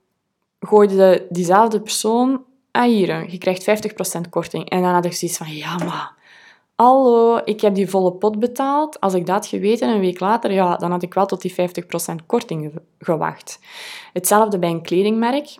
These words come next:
Ik heb een hele lange tijd bij een bepaald kledingmerk altijd kleren gekocht,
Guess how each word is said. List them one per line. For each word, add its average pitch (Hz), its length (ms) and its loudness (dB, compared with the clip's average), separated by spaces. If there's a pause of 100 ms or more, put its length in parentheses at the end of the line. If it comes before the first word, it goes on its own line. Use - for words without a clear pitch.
(160)
Ik - 100 -10
heb 175 120 -4
een 170 140 -4
hele 208 200 0
lange 185 260 -2
tijd 190 220 -4
bij 180 100 -4
een 170 60 -4
bepaald 180 400 -6
kledingmerk 180 500 -4
altijd 208 380 -4
kleren 196 300 -4
gekocht, 226 420 -6